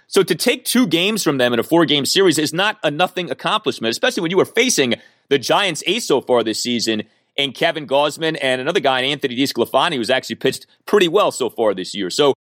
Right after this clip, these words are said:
I think that the Nats can certainly cling to some things in this series. And, you know, thinking bigger picture, we celebrated what Erick Fedde did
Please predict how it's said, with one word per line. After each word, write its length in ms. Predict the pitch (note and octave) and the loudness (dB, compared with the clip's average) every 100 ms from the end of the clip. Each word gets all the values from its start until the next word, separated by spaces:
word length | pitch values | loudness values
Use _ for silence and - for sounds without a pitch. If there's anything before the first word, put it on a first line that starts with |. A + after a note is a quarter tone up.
| _ - | _ -4
I 80 | |
think 160 | G#3+ C4 | -2 0
that 200 | G3 - | -2 -2
the 60 | D3+ | -2
Nats 200 | G#3 - | -2 -4
can 100 | E3 | -2
certainly 280 | G3+ F3+ | 0 0
cling 260 | D3 G3 G3 | 0 -2 0
to 80 | E3 | 0
some 180 | D3 A#2 | -2 0
things 380 | B2 G#2 F#2 - _ - | -2 -2 -4 -6 _ -4
in 180 | B2+ A2 | -2 0
this 180 | G#2+ | -2
series. 400 | - A2+ G#2+ A2+ - | 0 0 2 0 -2
And, 220 | C#3+ B2 _ _ - | -2 -4 _ _ -4
you 80 | G#3 | -2
know, 80 | |
thinking 400 | E3+ D4 F#4+ D#4 | 0 -2 -2 0
bigger 240 | F3+ A3 F#3 | 2 2 0
picture, 540 | - G3 - C3 A2+ A#2 | 0 -2 0 0 0 2
we 120 | D3 | 0
celebrated 680 | - A#3+ C4 G3 G#3 F#3+ E3 | 2 0 2 2 2 2 0
what 120 | D3+ | 2
Erick 260 | D#3+ D#3 - | 2 2 2
Fedde 300 | D#3 C#3 G2+ | 0 0 0
did 320 | G2+ F#2+ | 0 0